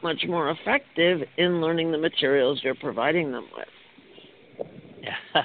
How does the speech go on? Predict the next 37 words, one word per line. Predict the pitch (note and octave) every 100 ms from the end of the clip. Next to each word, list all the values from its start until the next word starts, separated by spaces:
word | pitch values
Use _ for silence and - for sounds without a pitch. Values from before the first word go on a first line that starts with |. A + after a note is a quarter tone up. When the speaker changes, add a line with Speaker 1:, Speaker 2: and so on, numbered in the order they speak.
| -
Speaker 2:
<laughs> | -
absolutely. | G#2 G#2 - - G#2 F#2 D2+ C#2+ - - - -
And | - B2
it, | A#2 A#2+
it's, | G#2+ A2 - -
uh, | A2+ A2
it, | E2 G2
you, | A2 A2
uh, | - G2+ - -
listening | A2+ B2 - A2+ G#2+
to | G#2+
you, | G#2
I |
mean, | G#2+ G#2+
I'm | A#2 A2 A2+ F#2 - - - - -
thinking | B2+ - A2
about | G#2+ G#2+ A2+ G#2+ - - - - -
back | A2+ A2+ A2 - - -
<laughs> | - - -
in, | - A#2+ A2+ - - - -
into | C3+ B2+ A2+ A#2+
my, | B2 B2+ B2+ A#2+ G#2+ - - - - - - - A2
uh, |
it, | A2+ B2+ -
it | C3+ -
took | D3 C3
me, | A#2+
I'll, | A#2 A2 A2
I'll |
be | G#2+ A2+
honest | A2 G2+ -
with | F2+ -
you, | F#2+
it | F#2 -
took | A2+
me, | G#2 G#2 G2 - - - - - - -
uh, | F#2+ F#2